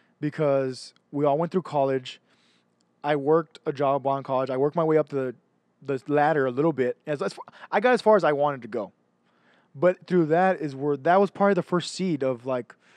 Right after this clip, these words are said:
it's not what you preach, it's what you tolerate. In the sense of, like, okay, I, I didn't wanna get paid 'cause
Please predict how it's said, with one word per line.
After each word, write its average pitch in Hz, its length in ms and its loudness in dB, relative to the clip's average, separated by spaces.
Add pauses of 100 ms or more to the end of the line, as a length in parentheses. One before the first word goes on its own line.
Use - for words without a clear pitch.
(280)
it's - 120 -14
not 165 100 0
what 160 140 0
you - 40 -16
preach, 170 180 -4
it's - 60 -14
what 139 140 -6
you - 80 -20
tolerate. 156 460 -4 (520)
In 156 100 -10
the - 20 -14
sense 151 180 -6
of, 143 100 -2
like, 135 220 -4
okay, 151 360 -2 (160)
I, 151 100 0
I - 20 4
didn't 196 180 0
wanna 185 180 2
get 170 140 0
paid 165 380 -2 (760)
'cause 175 220 0